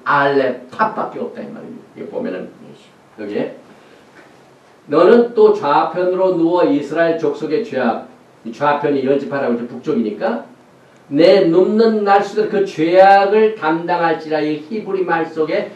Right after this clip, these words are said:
죄악을 담당한다는 그 히브리 말 속에 알렙탑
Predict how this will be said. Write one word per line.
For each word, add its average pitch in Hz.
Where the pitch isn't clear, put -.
죄악을 165
담당한다는 160
그 156
히브리 170
말 151
속에 165
알렙탑 208